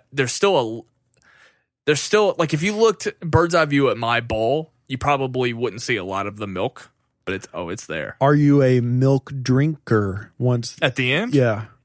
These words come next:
Speaker 1: Yes, and anyone who
Speaker 2: Me too.
Speaker 1: isn't is a moron.
Speaker 2: Eh. Sometimes I don't feel good after I drink that milk, though.
Speaker 1: Oh, God. It's
Speaker 2: Sometimes I'm
Speaker 1: always
Speaker 2: like,
Speaker 1: great. That's the
Speaker 2: sometimes I had
Speaker 1: best
Speaker 2: the
Speaker 1: kind.
Speaker 2: share, my share of cereal. I don't need the extra milk.
Speaker 1: Cereal milk is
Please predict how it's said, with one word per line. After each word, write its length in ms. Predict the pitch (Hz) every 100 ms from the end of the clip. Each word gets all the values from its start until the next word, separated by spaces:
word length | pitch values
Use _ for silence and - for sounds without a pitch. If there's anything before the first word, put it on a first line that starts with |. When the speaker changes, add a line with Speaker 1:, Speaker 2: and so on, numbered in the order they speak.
| -
Speaker 1:
Yes, 420 | 117 117 95 -
and 140 | 170
anyone 400 | 135 147 175 175
who 80 | 156
Speaker 2:
Me 60 | 147
too. 100 | 170
Speaker 1:
isn't 300 | 165 - - -
is 180 | 160 123
a 100 | 101
moron. 840 | 101 104 107 101 95 147 64 - - _ _ -
Speaker 2:
Eh. 260 | 208 202 190 _ _ _ _ _ _ _ -
Sometimes 360 | 285 330 277
I 40 | 196
don't 140 | 208
feel 220 | 147 175 190
good 200 | 131 123
after 220 | 131 156
I 40 |
drink 240 | 131 156 143
that 100 | 127
milk, 400 | 156 156 151 -
though. 120 | 202 185
Speaker 1:
Oh, 180 | 175 -
God. 360 | 110 143 110
It's 80 | 101
Speaker 2:
Sometimes 360 | 254 240 233 196
I'm 80 | 202
Speaker 1:
always 260 | 190 147
Speaker 2:
like, 80 | 127
Speaker 1:
great. 260 | 135 107 -
That's 140 | - 240
the 40 |
Speaker 2:
sometimes 180 | 240 196
I 40 |
had 60 | 185
Speaker 1:
best 100 | 190
Speaker 2:
the 60 | 160
Speaker 1:
kind. 120 | 208
Speaker 2:
share, 320 | 185 165 139 151
my 160 | 147
share 320 | 127 165 160 139
of 160 | 117
cereal. 320 | - 156 120
I 40 | 107
don't 140 | 123
need 120 | 127 123
the 80 | 117
extra 240 | - -
milk. 180 | 104 104
Speaker 1:
Cereal 500 | - - 160 185 190
milk 320 | 185 196 180
is 160 | 135